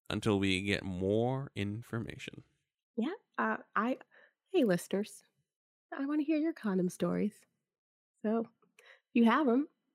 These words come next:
Speaker 2: I, I'll be so interested to read, and I'll read the most interesting ones on the next show if you send them in. Uh, go to w w w dot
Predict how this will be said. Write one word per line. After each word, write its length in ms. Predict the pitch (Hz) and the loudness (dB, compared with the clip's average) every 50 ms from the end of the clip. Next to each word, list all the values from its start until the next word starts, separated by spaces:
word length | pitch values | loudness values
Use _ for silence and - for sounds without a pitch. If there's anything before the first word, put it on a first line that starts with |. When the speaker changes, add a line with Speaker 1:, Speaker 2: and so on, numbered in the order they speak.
| _ _ _ - - | _ _ _ -10 -6
Speaker 2:
I, 220 | 196 196 196 190 - | -4 -4 -2 -2 -2
I'll 180 | 180 185 185 185 | -2 -2 -2 -2
be 160 | 185 - 190 | -2 -4 -6
so 300 | - - - 226 233 262 | -4 -2 0 0 2 2
interested 480 | - 254 - 254 240 - - 247 233 226 | 2 0 0 0 -4 -2 0 0 0 2
to 120 | - 208 185 | 0 0 0
read, 420 | 175 190 202 214 233 247 254 - _ _ _ _ - | 2 4 4 6 6 4 2 0 _ _ _ _ -4
and 120 | 196 175 | -4 -2
I'll 240 | 175 170 170 175 _ _ _ _ _ _ _ _ - 190 180 | -2 -4 -6 -8 _ _ _ _ _ _ _ _ -10 -6 -2
read 300 | 175 185 202 208 220 202 | 2 4 6 6 6 6
the 60 | 202 | 6
most 200 | 202 196 190 196 - | 4 4 2 2 0
interesting 400 | 190 180 - 208 - - 190 180 | -4 -4 -4 -4 -4 -4 -2 0
ones 360 | 185 180 175 175 175 170 - _ _ _ _ _ _ - - _ _ _ _ - | 0 0 2 2 0 -2 -4 _ _ _ _ _ _ -20 -20 _ _ _ _ -4
on 120 | 170 170 | -2 0
the 80 | 170 165 | 2 2
next 260 | 170 170 170 - - | 2 0 0 -4 -6
show 340 | - 175 160 151 151 170 - - | -4 -2 -2 -2 -2 -4 -6 -8
if 160 | 180 - - | -8 -4 -4
you 60 | 170 | -4
send 260 | 160 - 160 160 165 | -2 -2 -2 0 0
them 100 | 160 165 | 0 0
in. 240 | 160 156 156 160 156 _ _ _ _ _ _ _ _ _ - | 0 0 -2 -4 -6 _ _ _ _ _ _ _ _ _ -8
Uh, 160 | 160 151 151 | -8 -6 -6
go 200 | 151 - 170 165 | -4 -4 -2 -2
to 160 | 165 160 160 - _ _ _ _ - 190 175 | -2 -2 -4 -6 _ _ _ _ -10 -4 0
w 300 | 170 175 175 170 175 170 | 2 2 4 4 2 2
w 240 | 170 165 160 165 165 | 2 2 2 0 0
w 320 | 156 165 165 160 170 170 160 | 0 0 2 2 2 0 0
dot 240 | 156 151 147 147 | 0 -2 -4 -4